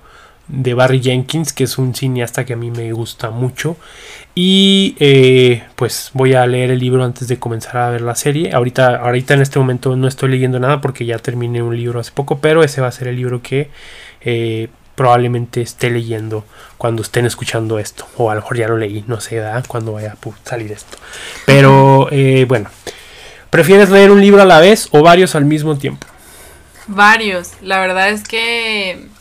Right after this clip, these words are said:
Speaker 2: Eh, yo siempre fui una lectora de un solo libro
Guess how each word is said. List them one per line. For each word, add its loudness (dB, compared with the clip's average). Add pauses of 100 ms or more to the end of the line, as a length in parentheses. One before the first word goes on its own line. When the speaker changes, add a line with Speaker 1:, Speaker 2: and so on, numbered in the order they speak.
(440)
Speaker 2:
Eh, -14 (140)
yo -8
siempre -10
fui -10
una -6
lectora -6
de -4
un -12
solo -6
libro -12